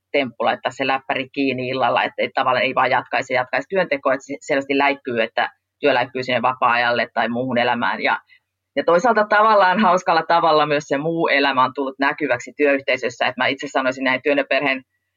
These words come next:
yhteensovittamisen a-, asiantuntijana, että tavallaan tässä on ollut se hyvä puoli,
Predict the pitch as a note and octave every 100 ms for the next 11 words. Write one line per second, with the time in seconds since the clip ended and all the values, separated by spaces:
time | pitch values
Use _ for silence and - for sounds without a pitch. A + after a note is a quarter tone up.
0 | - F3 F3 E3 D3+ - D3+ D3 D3+ C#3+
1 | - - - _ - F3 F#3+ A3 G3+ F#3+
2 | F3+ E3 D#3+ D#3 D#3+ - - _ _ _
3 | _ _ _ _ - F#3+ A3 G3+ E3 D#3
4 | E3 E3 D3+ D#3 E3+ E3+ F#3+ F#3+ F3 E3
5 | C#3+ C3+ B2+